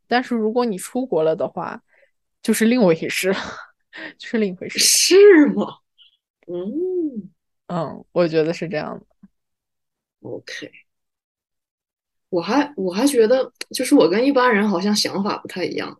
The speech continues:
Speaker 2: 我经过这个疫情，我反而觉得是应该去探索一些新的事物，因为这个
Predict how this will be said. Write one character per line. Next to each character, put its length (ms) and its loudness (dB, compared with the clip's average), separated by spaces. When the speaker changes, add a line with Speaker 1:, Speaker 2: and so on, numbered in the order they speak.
Speaker 2:
我 120 -2
经 200 -2
过 120 6
这 120 2
个 80 6
疫 120 -2
情， 240 0
我 80 -2
反 160 -4
而 200 0
觉 180 0
得 100 2
是 160 -2
应 220 -2
该 320 -4
去 320 6
探 240 0
索 240 2
一 20 2
些 460 -2
新 340 0
的 460 0
事 320 0
物， 260 -8
因 160 2
为 160 2
这 140 2
个 360 2